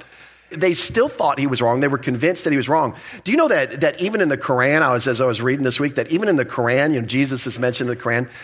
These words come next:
there's not re-, one recorded instance where Jesus sinned.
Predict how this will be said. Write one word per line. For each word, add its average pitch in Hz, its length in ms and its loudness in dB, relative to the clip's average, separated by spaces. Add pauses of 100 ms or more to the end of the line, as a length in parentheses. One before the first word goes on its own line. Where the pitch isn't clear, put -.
(140)
there's 143 220 0
not 160 260 2
re-, 143 140 0
one 131 400 0
recorded 131 520 0
instance 127 460 -4
where 120 100 -2
Jesus 117 400 -4
sinned. 95 460 -4